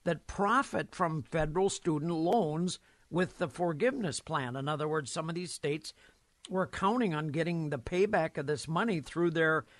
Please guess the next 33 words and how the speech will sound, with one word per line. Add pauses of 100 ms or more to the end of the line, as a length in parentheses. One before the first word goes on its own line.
(160)
state
Pell
Grants
or
through
their
state, (120)
uh,
loan (120)
programs, (400)
and
now
they're
claiming
they're
not
gonna
get
it. (340)
The
other
one,
the
second
lawsuit,
is
U
S
Department
of
Education
versus
Brown,